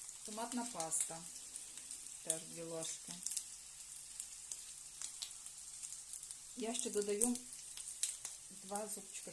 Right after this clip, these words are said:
чеснику, бо ми любимо чесник. Ви не любите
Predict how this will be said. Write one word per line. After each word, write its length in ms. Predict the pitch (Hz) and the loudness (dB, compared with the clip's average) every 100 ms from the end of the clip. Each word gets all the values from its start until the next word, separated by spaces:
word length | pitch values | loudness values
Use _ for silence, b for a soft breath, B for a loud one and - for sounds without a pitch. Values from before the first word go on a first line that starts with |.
| - | 0
чеснику, 500 | - 190 180 240 240 | 0 2 2 2 -2
бо 320 | 208 180 175 170 - - - - - - | -2 -4 -4 -4 -6 -6 -6 -6 -8 -2
ми 180 | 226 220 | 0 0
любимо 280 | 180 165 156 | -2 -2 -4
чесник. 380 | 165 - 247 247 - - - 202 | 2 4 2 0 -4 -6 -4 -2
Ви 120 | 214 | 0
не 100 | 208 | 4
любите 400 | 262 294 294 | 6 6 6